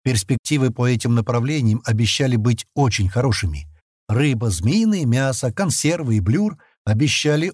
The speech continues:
очень неплохие барыши. Но на раскрутку всего этого нужно было какое-то время. И наша задача была всё это поставлять только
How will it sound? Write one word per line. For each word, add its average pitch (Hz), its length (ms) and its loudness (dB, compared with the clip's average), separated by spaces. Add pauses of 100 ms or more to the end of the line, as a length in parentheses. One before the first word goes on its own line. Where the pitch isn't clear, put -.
очень 139 420 0
неплохие 151 480 -2
барыши. 120 480 0 (400)
Но 139 300 0
на 131 160 0
раскрутку 135 560 -2
всего 127 380 0
этого 110 440 -2 (320)
нужно 147 300 2
было 165 260 0
какое-то 127 400 -2
время. 82 400 -2 (280)
И 139 160 2
наша 135 280 0
задача 151 440 0
была 117 240 0
всё 139 220 -2
это 170 260 -2
поставлять 117 680 0
только 131 400 -2